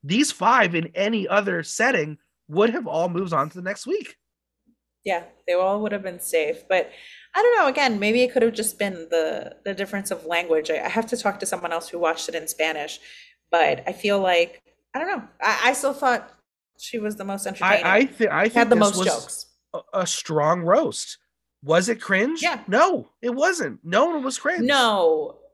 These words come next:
Speaker 2: no. The only person I think that, again, for me was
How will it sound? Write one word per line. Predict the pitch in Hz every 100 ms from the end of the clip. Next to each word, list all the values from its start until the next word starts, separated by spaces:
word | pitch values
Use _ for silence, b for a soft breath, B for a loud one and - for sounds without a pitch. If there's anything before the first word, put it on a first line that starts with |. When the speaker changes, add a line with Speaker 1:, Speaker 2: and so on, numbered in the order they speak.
| _
Speaker 2:
no. | 208 208 190 175 165 165
The | 190 220
only | 233 285
person | 277 247 247 220
I | 208
think | 208 196 -
that, | 180 -
again, | - 185 175 165 156 - _ -
for | 202
me | 190 196 190
was | 190 180 180 -